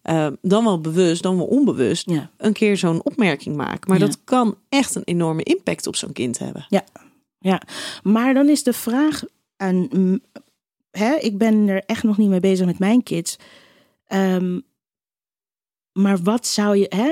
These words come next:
Speaker 2: het, eh, wat ik nu merk, wat ik tegen <laughs> mijn, mijn zoontje is negen, die heeft bev-, die heeft net een Valentijnsringetje voor zijn meisje <laughs> gekocht. Zo schattig. Dus die heeft het vandaag nu op school, ehm, eh, aan haar gegeven. Maar ik merk dat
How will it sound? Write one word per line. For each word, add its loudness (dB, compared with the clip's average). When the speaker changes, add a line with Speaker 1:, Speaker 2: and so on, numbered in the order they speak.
Speaker 2:
het, -20
eh, -2
wat 2
ik 0
nu 4
merk, 2
wat -2
ik -6
tegen 0
<laughs> 2
mijn, 0
mijn 2
zoontje 0
is -2
negen, 0
die -2
heeft 0
bev-, -6
die 0
heeft -2
net 0
een 0
Valentijnsringetje -2
voor -2
zijn -2
meisje 4
<laughs> -18
gekocht. 0
Zo -2
schattig. -4
Dus 2
die 4
heeft 2
het -6
vandaag 0
nu 2
op -2
school, 2
ehm, 2
eh, -2
aan -2
haar -4
gegeven. -2
Maar 2
ik 0
merk 4
dat 0